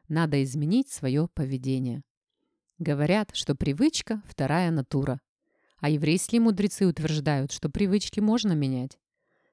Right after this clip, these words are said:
Не повторяй ошибок тех людей, которые не верят, что могут измениться, и поэтому продолжают держаться своих привычек.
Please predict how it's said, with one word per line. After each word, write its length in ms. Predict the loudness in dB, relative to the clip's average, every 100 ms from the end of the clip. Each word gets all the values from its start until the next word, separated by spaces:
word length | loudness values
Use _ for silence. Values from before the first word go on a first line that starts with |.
| -2
Не 160 | 0 2
повторяй 500 | 0 2 2 4 4
ошибок 420 | 2 0 0 -2
тех 240 | -2 0
людей, 380 | 0 2 2 2
которые 440 | -2 0 2 2 2
не 140 | 0
верят, 340 | 2 2 2
что 200 | -2 -2
могут 360 | 0 2 0 -2
измениться, 640 | -2 -2 0 -2 -4 -10 -8
и 80 | -6
поэтому 440 | 0 2 2 2
продолжают 600 | 2 0 0 0 2 0 0
держаться 460 | -2 0 -2 -4
своих 300 | -6 -4 -4
привычек. 600 | -2 -4 -2 -4 -8 -10